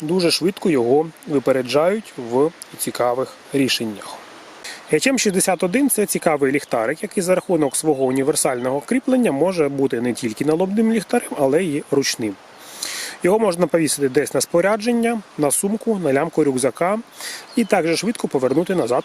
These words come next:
в налобне кріплення. В цьому плані ліхтарі типу Фенікса H M сімдесят п'ять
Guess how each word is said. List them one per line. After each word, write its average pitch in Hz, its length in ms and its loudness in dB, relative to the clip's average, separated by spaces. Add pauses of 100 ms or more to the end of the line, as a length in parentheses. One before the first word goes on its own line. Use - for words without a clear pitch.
в 135 200 -2 (120)
налобне 127 440 0 (180)
кріплення. 104 520 -4 (680)
В - 40 -2
цьому 247 180 2
плані 175 400 2 (120)
ліхтарі 160 340 0
типу 120 420 -2 (100)
Фенікса 127 460 -2
H 139 280 0
M 117 60 -6
сімдесят 127 520 0 (300)
п'ять 113 340 0